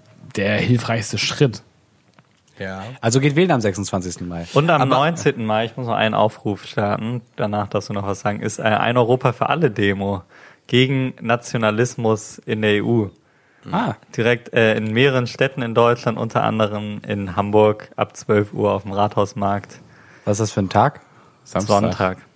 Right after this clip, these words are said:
Speaker 3: Samstag.
Speaker 4: Sonntag,
Speaker 3: Da hab ich, glaub ich,
Speaker 4: neunzehnter
Speaker 3: sogar
Speaker 4: Mai.
Speaker 3: Zeit.
Speaker 2: Aber
Speaker 4: Kommt vorbei.
Speaker 2: wo würdet ihr euch dann einkategorisieren? Würdet ihr sagen, ihr würdet euch als, in Anführungszeichen, Weltbürger bezeichnen? Also, ich,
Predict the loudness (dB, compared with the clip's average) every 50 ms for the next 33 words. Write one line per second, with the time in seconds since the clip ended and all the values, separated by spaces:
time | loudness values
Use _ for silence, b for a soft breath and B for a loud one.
0 | _ _ _ _ _ -6 -4 -4 -4 -6 -4 -4 -4 -4 -2 -2 -4 -4 -4 -6
1 | -4 -2 0 2 2 2 0 0 0 0 0 0 0 0 0 0 0 0 0 0
2 | -4 -10 -18 B B B B B B B B B B 2 4 4 4 4 2 -2
3 | -2 0 0 0 2 2 0 0 -2 -6 -6 -2 0 2 4 4 4 4 2 2
4 | 2 2 2 2 2 2 0 0 0 0 0 0 2 0 0 0 0 0 0 0
5 | 0 -2 -2 -4 -4 -4 -4 -2 0 0 0 0 -2 -2 -2 0 2 4 4 4
6 | 4 2 0 -2 -2 -2 0 2 4 2 2 0 -4 -4 -2 -2 -2 -2 -2 -2
7 | 0 0 -2 -4 -4 -4 -4 -4 -4 -4 -6 -6 -4 -2 -2 -2 -2 -2 -2 2
8 | 4 4 4 2 0 -2 0 0 0 0 -2 -2 -4 -6 -4 -4 -4 -4 -4 -8
9 | -10 -12 -12 -14 -16 -20 B B B B B B -2 0 0 -2 -4 -8 -12 -14
10 | -6 -2 0 0 0 0